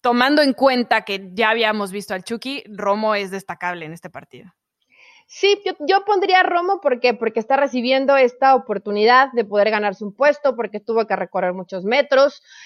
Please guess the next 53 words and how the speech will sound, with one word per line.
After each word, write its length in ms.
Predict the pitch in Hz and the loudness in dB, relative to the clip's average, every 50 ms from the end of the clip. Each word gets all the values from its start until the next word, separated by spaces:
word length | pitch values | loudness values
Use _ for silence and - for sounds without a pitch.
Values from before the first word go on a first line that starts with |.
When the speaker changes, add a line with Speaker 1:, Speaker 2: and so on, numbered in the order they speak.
| - - - | -18 -6 0
Speaker 2:
eh, 180 | 233 214 220 214 | 2 2 2 2
porque 240 | 226 240 226 - 262 | 0 -2 -2 -2 -2
es 100 | 247 220 | -2 0
un 80 | 254 240 | 0 -2
jugador 480 | - 269 254 233 220 226 240 254 247 | 0 0 2 4 4 6 6 4 4
con 160 | - 262 247 226 | 2 0 -2 0
personalidad. 560 | 233 208 190 220 214 220 208 220 233 269 269 | -2 -2 -2 -2 -2 0 2 4 4 4 4
Digo, 220 | 269 254 240 233 | 2 2 0 0
Lozano, 520 | 233 220 - 269 262 262 285 311 311 285 - _ _ _ - | 0 0 0 0 0 0 2 0 0 0 -2 _ _ _ -6
pues 140 | 220 208 208 | -4 0 0
ya 60 | 233 | 0
está 160 | 226 - 262 | 0 0 -2
muy 160 | 269 294 330 | 0 0 2
visto, 340 | 339 392 427 440 - 226 180 | 4 4 4 2 2 -2 -2
entonces 340 | 196 196 - 240 220 269 262 | -2 -2 -2 -2 -2 -2 0
ya 140 | 247 262 247 | 2 2 2
sabemos 460 | - 269 254 262 262 269 294 277 233 | 4 4 4 4 4 4 0 -2 -2
lo, 200 | 233 226 208 190 | -2 0 0 0
lo 140 | 226 220 220 | 0 0 0
que 140 | 220 214 208 | 0 -2 -2
te 120 | - 208 | -2 -2
puede 380 | 190 - 226 240 247 240 247 240 | -4 0 0 2 2 2 2 2
lle-, 300 | 214 214 202 202 196 196 | 2 0 -2 -2 -2 -2
llegar 260 | 220 220 220 233 233 | -2 2 4 4 4
a 40 | 247 | 4
aportar 540 | 247 240 233 226 214 - - 226 247 277 277 _ _ - - _ _ | 2 0 -4 -8 -6 0 0 0 0 0 -4 _ _ -20 -20 _ _
y 120 | - 226 196 | -10 -6 0
que 100 | - 226 | 2 2
aún 240 | 220 240 294 330 | 4 2 2 2
así 420 | 330 311 311 - 285 302 330 381 - _ _ _ _ - | 0 -2 -2 -4 -10 -10 -10 -12 -14 _ _ _ _ -6
me 120 | 233 220 | -6 -4
parece 440 | 220 220 214 208 226 226 - - 381 - | -2 0 2 2 2 0 0 -4 -6 -4
que 80 | 233 220 | -4 -4
no 100 | 220 233 | -2 0
lo 80 | 247 | 0
vimos 320 | 240 240 240 247 262 247 247 | 2 0 0 0 -2 -4 -6
en 100 | 208 196 | -8 -10
su, 160 | - 208 196 - | -10 -14 -14 -12
en 100 | 202 202 | -12 -10
plenitud 300 | 214 190 196 185 - 233 | -10 -8 -8 -4 -2 -2
de 80 | 240 | -2
sus 120 | 233 214 _ | -4 -6 _
condiciones, 540 | - 185 175 180 - 294 320 359 285 214 | -12 -10 -10 -8 -4 -2 -2 0 0 0
viene 180 | 196 233 240 240 | 2 2 2 2
Speaker 1:
Sí, 20 | 240 | 2
Speaker 2:
saliendo 260 | 214 196 - - 240 | 2 2 4 4 4
de 60 | 214 | 4
una 140 | 214 226 226 | 4 4 4
Speaker 1:
total, 120 | - 269 | 4 4
viene 160 | - 233 233 247 | 2 2 2 2
Speaker 2:
lesión. 120 | 339 302 | 2 2
Speaker 1:
una 100 | 190 151 | 2 0
sal-, 280 | - - 202 185 180 | -2 -6 -14 -16 -16